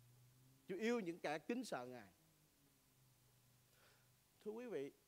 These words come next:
trong đoạn sáu này, chúng ta không có thấy một cái chỗ nào mà Daniel nói rằng Chúa phải giải cứu con.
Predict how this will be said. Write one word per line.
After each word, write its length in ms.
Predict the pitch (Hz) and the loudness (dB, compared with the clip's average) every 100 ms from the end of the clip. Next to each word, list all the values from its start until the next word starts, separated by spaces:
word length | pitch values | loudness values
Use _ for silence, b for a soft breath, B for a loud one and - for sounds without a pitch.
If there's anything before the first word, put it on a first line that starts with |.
| - - - - - | -20 -20 -20 -20 0
trong 240 | 202 202 | 0 2
đoạn 140 | 165 120 | -2 -4
sáu 200 | 165 208 | -8 -8
này, 280 | 185 135 113 - _ _ b b b b _ - | -6 -8 -10 -18 _ _ b b b b _ -12
chúng 160 | 196 240 | -10 -4
ta 200 | 196 180 | 0 0
không 340 | - - 196 | -2 -12 -10
có 120 | 202 214 | -6 -6
thấy 260 | 196 233 | -4 -4
một 120 | 190 - | -6 -8
cái 80 | 202 - | -10 -6
chỗ 300 | 123 151 226 | -6 -4 -6
nào 260 | 170 147 | -4 -6
mà 200 | 135 135 | -6 -6
Daniel 500 | 190 196 214 202 202 | -4 -4 0 0 0
nói 180 | 190 226 | 2 2
rằng 260 | 208 147 127 - | 2 -2 -6 -2
Chúa 360 | 226 269 285 | 2 6 6
phải 200 | - 190 | 4 -2
giải 240 | 165 160 226 | -2 -2 -2
cứu 200 | 254 247 | -2 6
con. 300 | 233 233 | 8 8